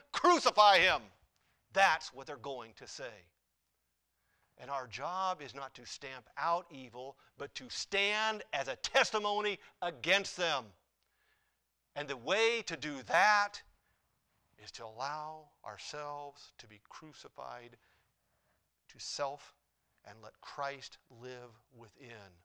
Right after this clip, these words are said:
The work that we have been given to do against evil is to stand as a testimony.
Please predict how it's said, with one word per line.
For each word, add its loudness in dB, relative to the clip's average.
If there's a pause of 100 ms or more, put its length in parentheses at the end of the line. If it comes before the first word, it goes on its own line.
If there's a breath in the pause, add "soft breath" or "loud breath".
(2500)
The -20
work -10
that -16
we -16
have -16
been -18
given -14
to -20
do -14 (1800)
against -18
evil -10
is -16
to -18
stand -12
as -14
a -14
testimony. -12